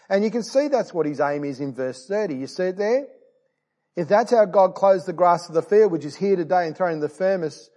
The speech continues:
tomorrow, won't he do much more for you, you of little faith?" Or again in verse thirty-two, "For the Gentiles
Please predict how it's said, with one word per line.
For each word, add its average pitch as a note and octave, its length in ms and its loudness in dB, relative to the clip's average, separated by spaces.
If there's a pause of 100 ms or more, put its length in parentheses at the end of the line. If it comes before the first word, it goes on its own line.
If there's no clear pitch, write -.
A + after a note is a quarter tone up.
(120)
tomorrow, D#3+ 560 0
won't F3 280 -4
he E3 100 -8
do D#3+ 180 -6
much D#3 300 -6
more E3+ 480 -4 (520)
for D3+ 160 -2
you, G3+ 560 0 (360)
you G3 380 0
of E3 220 0
little F3 240 2
faith?" G#3+ 600 0 (1200)
Or E3+ 140 4
again F3 260 2
in E3+ 120 -4
verse D#3+ 260 2
thirty-two, F#3 580 0
"For F#3 200 -2
the F3 120 -2
Gentiles E3 960 2